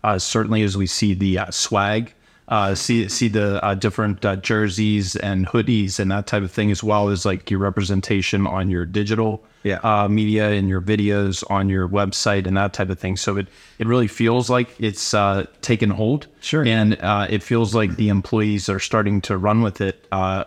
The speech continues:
Speaker 1: maybe
Speaker 2: Yeah.
Speaker 1: on their own. Is that true?
Speaker 2: It's very true. Even the people coming in to interview have seen us online,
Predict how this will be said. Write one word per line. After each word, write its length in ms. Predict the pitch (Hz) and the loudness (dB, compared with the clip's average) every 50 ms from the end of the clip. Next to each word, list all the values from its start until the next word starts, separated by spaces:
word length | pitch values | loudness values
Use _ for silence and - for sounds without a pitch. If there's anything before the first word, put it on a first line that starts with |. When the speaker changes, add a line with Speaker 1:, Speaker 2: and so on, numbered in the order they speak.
| - - | -6 -4
Speaker 1:
maybe 220 | 107 107 110 120 | -2 0 0 2
Speaker 2:
Yeah. 80 | 127 110 | 2 2
Speaker 1:
on 160 | 107 107 104 | 2 2 2
their 180 | 101 101 104 | 2 2 2
own. 300 | 101 107 120 131 143 147 - | 0 0 0 0 -2 -2 -2
Is 140 | 110 95 104 | -4 -2 0
that 340 | 107 107 110 - - - | 0 0 -2 -4 -8 -10
true? 300 | - - 113 117 123 143 - _ _ - | -6 -4 -2 -2 -2 -4 -8 _ _ -4
Speaker 2:
It's 160 | - 151 - | -4 -4 -2
very 320 | - - 185 190 190 156 120 | -2 0 0 2 2 0 0
true. 220 | - - 127 113 | 0 0 0 2
Even 240 | 117 151 160 180 160 | 2 2 0 0 -2
the 60 | 143 | -2
people 260 | - - 151 - 139 120 | 0 0 0 0 0 -2
coming 340 | - - 123 117 123 113 | 0 2 4 4 6 6
in 120 | 113 117 113 | 6 4 4
to 80 | 104 | 2
interview 640 | 98 113 123 131 113 90 90 90 90 90 87 80 - - | 2 2 2 2 2 0 -2 -2 -2 -4 -4 -8 -8 -4
have 360 | 101 98 104 98 92 87 85 - _ | -2 0 2 2 2 0 -2 -8 _
seen 420 | - - - - - 127 131 131 117 | -12 -10 -6 -2 2 4 4 6 6
us 220 | 98 92 - - | 4 2 0 -2
online, 640 | - 95 92 92 87 82 80 80 85 95 101 98 | -2 0 2 2 2 2 2 2 2 2 2 0